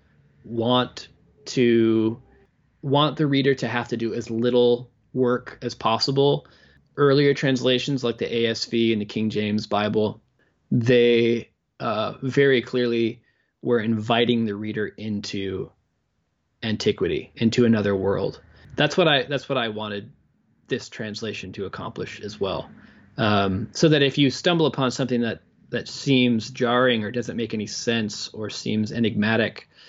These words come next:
you're sort of left with that question in the back of your mind, and you're encouraged to go,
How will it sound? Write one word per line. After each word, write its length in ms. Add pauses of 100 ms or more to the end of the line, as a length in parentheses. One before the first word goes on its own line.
(220)
you're 180
sort 220
of 120
left 300
with 120
that 180
question 360
in 80
the 80
back 220
of 80
your 120
mind, 360
and 180
you're 220
encouraged 680
to 80
go, 440